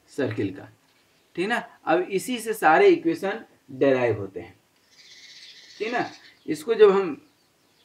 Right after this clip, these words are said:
आगे बढ़ाएंगे, ठीक ना, इसको यदि हम आगे बढ़ाएंगे तो जो है ध्यान रखिएगा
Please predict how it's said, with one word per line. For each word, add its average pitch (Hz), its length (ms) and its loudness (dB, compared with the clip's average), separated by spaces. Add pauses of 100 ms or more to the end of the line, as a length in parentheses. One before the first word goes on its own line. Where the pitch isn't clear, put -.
(200)
आगे 156 260 2
बढ़ाएंगे, 147 540 4 (560)
ठीक 175 140 -2
ना, 202 80 -4
इसको 147 260 -4
यदि 151 200 0
हम 151 240 -2
आगे 143 220 0
बढ़ाएंगे 139 480 0 (580)
तो 196 320 2 (300)
जो 160 180 0
है 175 300 0 (240)
ध्यान 165 280 2
रखिएगा 175 400 4